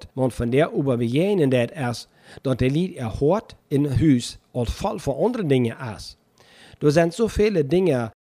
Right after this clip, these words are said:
die das ganze Leben, das ganze Denken und Streben angenommen haben. Man will doch was haben, man will doch was besetzen, und so geht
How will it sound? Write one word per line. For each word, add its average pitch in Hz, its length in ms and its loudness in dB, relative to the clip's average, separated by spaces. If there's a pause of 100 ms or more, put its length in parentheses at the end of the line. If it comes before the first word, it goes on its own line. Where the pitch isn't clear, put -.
die 143 120 2
das 123 220 0
ganze 156 340 2
Leben, 131 560 2
das 107 140 -14
ganze 151 340 2
Denken 131 600 0
und 117 140 -6
Streben 143 560 0
angenommen 131 600 0
haben. 113 400 -6 (640)
Man 135 200 0
will 151 180 4
doch 156 280 2
was 127 180 -2
haben, 135 500 -4 (240)
man 135 180 -2
will 156 160 2
doch 147 260 2
was 139 160 0
besetzen, 131 680 -4
und 131 100 -2
so 131 120 2
geht 143 360 2